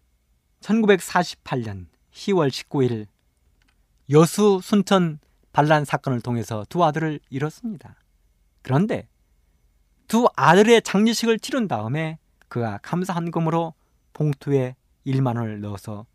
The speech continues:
드렸다는 것입니다. 감사에 관한 몇 가지의 글들이 있는데요. "노래는 부를 때까지 노래가 아니며 종은 울릴 때까지 종이 아니고 사랑은 표현할 때까지 사랑이 아니고 축복은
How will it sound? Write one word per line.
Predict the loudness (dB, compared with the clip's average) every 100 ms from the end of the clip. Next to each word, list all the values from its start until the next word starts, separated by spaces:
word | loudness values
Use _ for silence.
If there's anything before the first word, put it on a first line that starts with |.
| _ _
드렸다는 | -12 -10 -10 -14 -16
것입니다. | _ -20 -20 _ _ _ _ _ _ _ _ _ _ _ _ _ _ _ _ _ _ _ _ _ _ _ -8
감사에 | 2 2 4 4
관한 | 6 6
몇 | 4 4
가지의 | 4 2
글들이 | 0 0 0
있는데요. | 0 -4 -6 -8 -8 -12 _ _ _ _
"노래는 | -4 2 4 4 2 0
부를 | 2 4
때까지 | 4 2 2 4
노래가 | 4 4 2
아니며 | -2 -2 -6 -8 -16 _ _ _ _ _ _ 0
종은 | 4 6 6
울릴 | 4 4 4
때까지 | 2 2 0
종이 | 0 -4 -2
아니고 | -4 -6 -8 -10 -10 _ _ _ _
사랑은 | -4 -2 0 -2 -6 -10 -14
표현할 | -4 0 0 -2
때까지 | -2 -2 -2 -6
사랑이 | -6 -6 -6
아니고 | -8 -10 -10 -12 -12 _ _ _ -14
축복은 | -10 -4 -2 0 -2